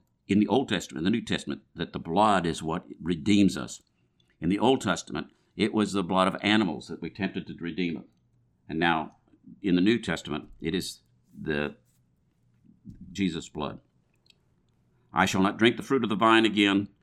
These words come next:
until the day I drink it in the new, in the kingdom of God." After singing a hymn, they went to the Mount of Olives. And apparently Jesus went to the Mount of Olives frequently because, uh, Judas knew where to take the people to find Jesus.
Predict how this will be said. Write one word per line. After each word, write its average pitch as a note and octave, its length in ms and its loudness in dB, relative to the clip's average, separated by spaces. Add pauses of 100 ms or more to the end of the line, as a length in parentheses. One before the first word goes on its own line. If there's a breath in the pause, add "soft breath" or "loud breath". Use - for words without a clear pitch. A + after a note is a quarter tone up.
until E2+ 220 -4
the D#2+ 60 -6
day F2 460 0
I D#2 160 -6 (220)
drink G2+ 220 0
it G2+ 120 -10
in D#2+ 100 -4
the D2 60 0
new, F#2+ 180 2 (500)
in F2+ 120 2
the E2+ 60 0
kingdom F#2 300 2
of E2 100 -6
God." B1 320 -8 (440)
After G2 260 -2
singing A2+ 380 2
a G2+ 60 0
hymn, D2+ 400 0
they E2+ 100 -2
went D#2 160 -4
to - 40 -16
the E2 60 -4
Mount D2 200 -2
of D2+ 60 -6
Olives. C2 260 -4 (200 soft breath)
And G#2+ 180 -2 (240 soft breath)
apparently D#3+ 360 0
Jesus A#2 340 -2
went A2 140 2
to - 60 -14
the G2+ 60 -2
Mount F2+ 160 2
of E2+ 80 -4
Olives E2 320 -4
frequently - 840 -4 (200)
because, F#2 540 -2 (220 loud breath)
uh, F2 100 -6
Judas B2 380 0
knew G#2 340 4 (140)
where G#2 240 2
to - 100 -14
take A#2+ 340 -6
the - 60 -8
people E2+ 400 -4
to - 120 -18
find D#2+ 340 -4
Jesus. D2 460 -8